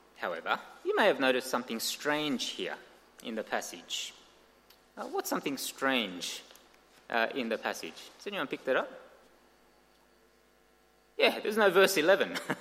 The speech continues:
<laughs> Where has verse eleven gone? Uh, I, I think what's happened there is, um, in some biblical manuscripts, which are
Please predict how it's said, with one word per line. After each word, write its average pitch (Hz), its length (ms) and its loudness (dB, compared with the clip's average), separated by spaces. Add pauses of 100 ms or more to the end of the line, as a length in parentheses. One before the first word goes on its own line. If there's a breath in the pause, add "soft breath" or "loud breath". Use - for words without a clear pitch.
<laughs> - 360 -10
Where 185 140 6
has 147 120 4
verse 143 260 4
eleven 131 320 8
gone? 92 300 2 (480 loud breath)
Uh, 156 240 10
I, 185 100 4 (180)
I - 80 10
think 330 180 4
what's 240 160 8
happened 156 320 8
there 123 220 12
is, 123 300 0 (880)
um, 127 300 10 (840)
in 190 120 4
some 233 560 6
biblical 165 540 4
manuscripts, 127 1160 0 (100)
which 127 200 -4
are 120 260 6